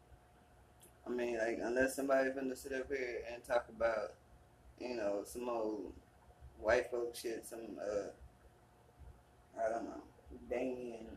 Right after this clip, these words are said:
Omen, you know what I'm saying, type shit. You know, you had two people that for some reason was on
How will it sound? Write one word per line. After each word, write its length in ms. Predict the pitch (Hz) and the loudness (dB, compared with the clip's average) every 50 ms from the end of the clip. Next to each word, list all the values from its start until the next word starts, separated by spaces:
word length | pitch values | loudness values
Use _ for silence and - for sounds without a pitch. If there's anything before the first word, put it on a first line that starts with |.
| - - | -8 -4
Omen, 320 | 113 117 127 131 127 120 113 110 110 107 98 - - | -2 -2 -2 -2 -4 -6 -8 -10 -14 -16 -16 -16 -14
you 140 | 123 123 120 | -14 -12 -12
know 60 | 117 | -12
what 40 | 113 | -14
I'm 60 | 113 - - | -14 -14 -14
saying, 200 | 120 117 113 113 - - | -12 -12 -12 -12 -8 -4
type 200 | 120 110 - - - - | -4 -2 -4 -4 -6 -8
shit. 260 | 107 107 - - - - - - - - - - - - - - - - | -6 -4 -4 -6 -8 -10 -18 -20 -20 -20 -20 -20 -20 -20 -20 -20 -16 -14
You 60 | 113 110 | -10 -8
know, 140 | 104 95 - - - - | -8 -8 -8 -10 -12 -10
you 300 | 98 104 113 120 120 131 139 127 | -10 -8 -8 -10 -12 -8 -4 -2
had 300 | 104 110 107 - - - | 0 0 0 -2 -4 -6
two 120 | - 143 | -6 -6
people 380 | 143 - 135 127 120 117 117 117 | -4 -2 -4 -4 -2 0 0 2
that 280 | 117 117 117 107 - - - - - - - - | 4 4 4 2 2 0 -6 -16 -20 -20 -18 -14
for 100 | - 113 | -12 -10
some 280 | - - 123 120 117 117 | -6 -4 -2 -2 0 0
reason 360 | 120 123 120 104 110 113 117 | -2 -2 -4 -4 -4 -4 -2
was 120 | 113 110 117 | -2 0 0
on 200 | 117 117 113 | 0 0 0